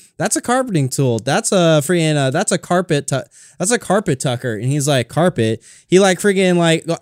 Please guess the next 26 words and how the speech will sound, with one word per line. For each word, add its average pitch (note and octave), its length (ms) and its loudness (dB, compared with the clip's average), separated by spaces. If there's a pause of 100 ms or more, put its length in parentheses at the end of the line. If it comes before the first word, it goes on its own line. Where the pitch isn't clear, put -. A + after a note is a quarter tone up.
cracks F#3+ 280 -2
open F#3+ 220 0
the D#3+ 80 0
carpet D#3+ 480 -2
and D3 140 0
then D3 100 0
sees E3 240 0
the D#3 80 0
next F3+ 280 -2
clue C3 260 0
that B2+ 100 -2
realizes, C3 640 -2
"Oh, D#3 180 0
dang." C#3+ 440 -2 (800)
What's D#3 180 2
his, D3+ 120 0
the D#3+ 80 2
last D3+ 360 0
of D#3 60 -4
his C#3+ 120 -2
plan, C#3 500 -2 (240)
which D3 180 0
then, E3 180 2
like, D#3 220 0
was F3 160 0
also F3 720 0